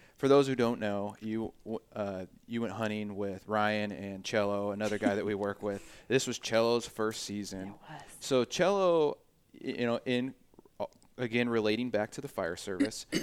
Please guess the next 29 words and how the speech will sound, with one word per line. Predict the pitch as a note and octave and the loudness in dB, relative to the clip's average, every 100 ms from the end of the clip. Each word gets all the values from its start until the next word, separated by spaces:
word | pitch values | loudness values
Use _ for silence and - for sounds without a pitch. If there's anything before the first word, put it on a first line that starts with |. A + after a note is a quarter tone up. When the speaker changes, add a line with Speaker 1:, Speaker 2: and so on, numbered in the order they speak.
| G3+ | -2
Speaker 1:
<clears throat> | - - | -6 -20
first | - D3 C#3+ - | 2 4 4 2
time | A#2+ G2 F#2+ | 0 0 0
going | A#2 A#2+ A#2 | 2 2 2
in | G#2+ G2 | 0 -2
it. | C#2 - - - - | -8 -14 -20 -20 -6
And, | A#2 G#2+ G#2+ G#2+ G2+ - - | 0 2 2 0 -4 -12 -4
you | A#2 | 0
know, | A2 | 0
Cello | G#2 - D3+ D3+ C#3 C3 B2 - - | 0 2 6 8 10 10 6 0 -8
succeeds | - A2+ - A#2 G#2+ | -10 -8 -4 -2 0
at | G2 | 0
everything | G#2+ A2+ G#2 G#2+ | 0 0 -2 -6
he | F#2+ | -6
does. | F#2+ F#2 F#2+ - - _ _ - - | -4 -2 -4 -8 -18 _ _ -20 -8
And | A2 G#2 G2+ G2+ | -4 -2 -2 -4
he's | G#2+ | -6
just | G#2+ G#2 - | -4 -6 -6
an | G2+ | 0
awesome | G#2 G#2 - G#2+ G2+ - | 2 2 0 -6 -8 -10
Speaker 2:
He | - D#3+ | -2 2
Speaker 1:
human | A2 B2 | 2 2
Speaker 2:
is. | G#2+ | 2
Speaker 1:
being. | A2 G2+ G#2 A2 _ - - | 0 0 -4 -8 _ -20 -8
Speaker 2:
He's | - B3+ | 4 10
like | C4+ | 10
Speaker 1:
And | A3+ | 12
Speaker 2:
Ryan. | B3 A#3+ C#3 - | 10 8 0 -2
Speaker 1:
yeah. | D#3 F#3+ | 6 6